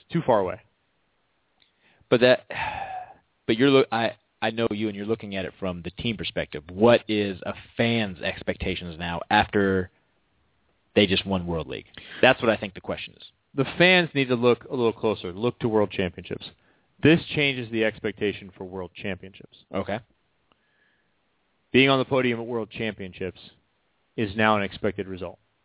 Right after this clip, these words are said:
Speaker 2: Well, being from the United States, I guarantee you they're expecting gold in the Olympics. 'Cause you know how
Speaker 1: The
Speaker 2: that
Speaker 1: fans or
Speaker 2: Yes.
Speaker 1: the team?
Speaker 2: The fans. That's how we roll.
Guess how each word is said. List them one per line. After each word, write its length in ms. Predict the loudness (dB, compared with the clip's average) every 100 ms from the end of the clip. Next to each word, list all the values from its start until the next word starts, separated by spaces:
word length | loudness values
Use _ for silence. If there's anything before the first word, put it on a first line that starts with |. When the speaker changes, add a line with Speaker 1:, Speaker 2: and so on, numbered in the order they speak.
| _ _ _ _ _ _ _ _ _ _ _ _ _ _ _ _ _ _ _ _
Speaker 2:
Well, 360 | 0 2 0 -6 _ _ -2
being 280 | 2 2 0
from 120 | -2
the 60 | -2
United 260 | 0 -2 -2
States, 200 | -4 -4
I 60 |
guarantee 380 | -4 -4 -4 -4
you 80 | -4
they're 140 | -2
expecting 420 | -4 -4 -6 -6 -4
gold 400 | -2 -2 -4 -12 _ _ _ _ 0
in 100 | 2
the 80 | 2
Olympics. 320 | -2 -8 -12 -18 _ _ _ _ _ _ _ _ -2
'Cause 100 | 2
you 80 | 4
know 100 | 6
how 100 | 6
Speaker 1:
The 60 | 4
Speaker 2:
that 100 | 6
Speaker 1:
fans 340 | 6 4 2
or 40 |
Speaker 2:
Yes. 160 | 0 0
Speaker 1:
the 20 | -2
team? 200 | -4 -6 _ _
Speaker 2:
The 100 | -4
fans. 320 | -2 -2 -6 -12
That's 140 | -8
how 80 | -8
we 100 | -8
roll. 200 | -12 -16